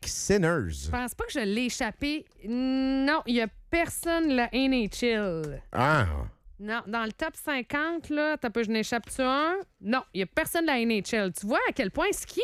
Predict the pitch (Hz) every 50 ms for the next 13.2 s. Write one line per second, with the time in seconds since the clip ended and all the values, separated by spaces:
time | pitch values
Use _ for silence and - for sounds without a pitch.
0 | 523 339 285 240 202 185 185 240 277 370 381 - 247 214 196 - - 240 220 233
1 | 254 349 427 - 160 160 110 85 82 82 - - 202 - - 123 175 190 - -
2 | - 143 123 - 165 160 - 165 143 147 156 151 123 98 143 147 127 131 147 135
3 | 117 104 98 80 - - _ _ _ _ - 95 110 110 107 110 170 - - -
4 | - - - - - - 123 123 143 131 151 135 117 113 135 170 180 165 131 110
5 | 104 123 120 123 139 - - - - 120 113 120 135 175 190 156 123 - 95 80
6 | 113 113 135 120 107 104 101 113 120 107 113 101 101 123 165 175 - - - -
7 | - - - - 113 117 120 120 123 - - 123 123 123 123 120 92 135 131 127
8 | 120 156 180 175 151 - 147 131 139 165 185 156 - - - - 139 135 - 160
9 | 139 - 151 143 165 185 165 135 113 123 110 147 160 170 170 147 117 101 107 139
10 | 196 208 - 123 123 131 143 147 - - 139 - - - - 160 175 175 160 180
11 | 233 254 170 143 143 156 156 147 151 151 156 196 233 190 160 160 160 143 117 120
12 | 175 208 214 170 139 123 110 - 160 196 208 180 - 131 123 123 117 101 151 185
13 | 196 120 82 69